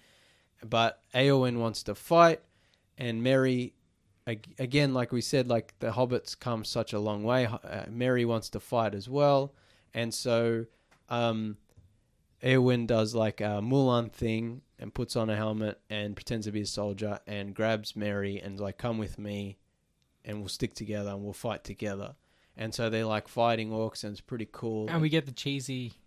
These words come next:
Speaker 1: Yeah.
Speaker 2: iconic line.
Speaker 1: Yeah, and then the, the Witch King la-, like, Witch King lands and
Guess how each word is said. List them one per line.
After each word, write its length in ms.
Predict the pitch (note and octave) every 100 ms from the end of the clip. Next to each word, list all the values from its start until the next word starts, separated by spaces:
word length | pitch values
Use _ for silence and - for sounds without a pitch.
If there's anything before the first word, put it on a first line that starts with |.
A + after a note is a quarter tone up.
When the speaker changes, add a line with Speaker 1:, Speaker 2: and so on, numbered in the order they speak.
| _ -
Speaker 1:
Yeah. 280 | D#3 C3+ -
Speaker 2:
iconic 360 | D#3 C#3+ -
line. 340 | C#3 C3 B2+ C3
Speaker 1:
Yeah, 360 | C3 A#2+ G#2
and 120 | A#2 B2
then 200 | B2 A#2+
the, 200 | A#2 A2+
the 120 | B2
Witch 260 | C#3 C#3
King 320 | - C3 B2 A#2+
la-, 280 | A#2 A#2 -
like, 280 | A#2+ A2 _
Witch 240 | C3 B2 -
King 240 | B2 A#2
lands 580 | A#2 A2+ A2+ A2+ - -
and 480 | - A2+ A2 A2 -